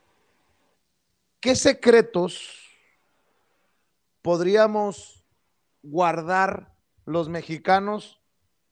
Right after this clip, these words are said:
cuando por años la dea, la cia han operado en nuestro país a sus anchas? Eh, no estoy diciendo que no haya secretos de, de Estado, que haya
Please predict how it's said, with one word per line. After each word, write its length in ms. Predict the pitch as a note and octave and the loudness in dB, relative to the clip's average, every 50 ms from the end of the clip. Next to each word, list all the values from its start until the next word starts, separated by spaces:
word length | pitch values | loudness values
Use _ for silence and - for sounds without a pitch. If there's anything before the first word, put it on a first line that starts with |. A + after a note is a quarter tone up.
| _ _ _ _ _ _ | _ _ _ _ _ _
cuando 1000 | - - D#3+ F3 F3 F3 E3+ E3+ F3 D#3 D3 F3 F3 E3+ E3+ E3+ E3+ E3 - _ | -10 -2 0 0 0 0 -4 -8 -12 -8 -6 -4 -2 -2 -2 -2 -2 -4 -6 _
por 200 | - E3+ F3 F3 | -2 2 4 4
años 680 | F#3+ G#3+ A3+ A#3 A#3 A#3+ B3 B3+ B3 - - _ _ _ _ _ _ _ _ _ _ _ _ _ _ _ _ _ _ _ _ | 6 4 2 0 -4 -10 -12 -14 -14 -16 -20 _ _ _ _ _ _ _ _ _ _ _ _ _ _ _ _ _ _ _ _
la 240 | - C#3+ D#3+ D#3+ E3 | -8 -4 -4 -4 -4
dea, 680 | D3+ D3+ F#3+ G3+ G#3+ G#3 G3+ G3+ G3+ G3+ G3 - - _ _ _ _ _ _ _ | -4 -6 -6 -4 -2 -2 -2 -4 -4 -8 -10 -16 -20 _ _ _ _ _ _ _
la 240 | - D3+ E3+ E3 D#3+ | -12 -8 -6 -6 -6
cia 640 | - - - F3 F#3+ G3 G3 G3 F#3+ F#3+ F#3+ F#3+ _ _ _ _ _ _ - | -8 -12 -16 -16 -14 -10 -8 -8 -8 -8 -10 -14 _ _ _ _ _ _ -6
han 180 | - F#3 G3+ G3+ | -2 -2 -2 -2
operado 560 | G#3+ G#3 G#3 - E3+ E3 F3+ F#3 F#3 F#3+ F#3 | -2 -4 -2 -2 0 2 2 2 2 0 -6
en 60 | F3+ | -6
nuestro 420 | E3+ E3+ D#3+ C#3 - - D3 D3 - | -6 -8 -10 -10 -10 -10 -12 -10 -8
país 640 | - D3 C#3+ D#3 D#3 F3+ F#3+ F3+ - - - _ _ _ _ _ _ _ _ _ _ _ | -8 -6 -6 -6 -8 -10 -12 -14 -18 -20 -20 _ _ _ _ _ _ _ _ _ _ _
a 140 | - C#3 E3 | -2 -2 -2
sus 260 | - - D3+ C#3 - | -2 -4 -10 -2 2
anchas? 720 | F3+ E3 E3+ D3+ C3 - G#2+ G2 - - - - - _ _ _ _ _ _ _ _ _ _ _ _ _ _ _ - | 2 2 2 2 -2 -10 -12 -14 -14 -16 -20 -20 -20 _ _ _ _ _ _ _ _ _ _ _ _ _ _ _ -12
Eh, 580 | - D#3+ E3+ F3 F3 F3 E3+ E3+ E3+ E3+ D#3+ D#3+ _ _ _ _ | -8 -6 -4 -4 -2 -2 -2 -2 -4 -4 -6 -8 _ _ _ _
no 140 | - F3+ G#3+ | -2 0 0
estoy 180 | A3+ - B3 | 0 0 -2
diciendo 340 | B3+ G#3 D#3 A#3+ A#3+ B3 G#3+ | -2 2 2 4 4 4 2
que 120 | - F#3 F3 | 2 2 4
no 120 | F3+ G3+ A3 | 6 6 6
haya 160 | A#3 A#3+ A3+ | 6 4 2
secretos 680 | - - F3+ B2 - F#3+ A3+ A3+ A3+ - F#3+ E3+ C3+ | 0 -4 -6 -6 -4 -4 -4 -4 -4 -6 -6 -6 -6
de, 480 | A#2+ D3 C#3+ C#3 C3+ C3 B2+ B2 G#2+ _ _ _ _ _ _ _ _ | -8 -8 -6 -6 -6 -8 -8 -10 -12 _ _ _ _ _ _ _ _
de 200 | - A#2+ C#3+ D3 | -14 -8 -8 -8
Estado, 600 | C#3 - - - G3 G#3+ G#3+ G3 F3+ F3+ F3 - | -8 -6 0 4 4 6 6 4 2 -4 -6 -6
que 140 | - D#3+ | -4 -2
haya 400 | E3 E3+ F#3 F#3 F#3 F3+ E3 - | 0 0 0 0 0 0 -2 -4